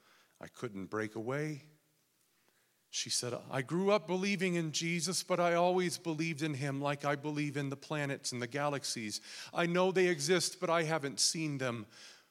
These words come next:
But here I met Jesus."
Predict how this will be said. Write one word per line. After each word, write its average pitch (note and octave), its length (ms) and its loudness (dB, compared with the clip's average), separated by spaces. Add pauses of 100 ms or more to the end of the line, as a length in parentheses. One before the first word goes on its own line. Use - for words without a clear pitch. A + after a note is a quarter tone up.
(140)
But D3 100 -2
here E3+ 420 0
I D3 240 0
met F3+ 920 4 (1900)
Jesus." - 880 0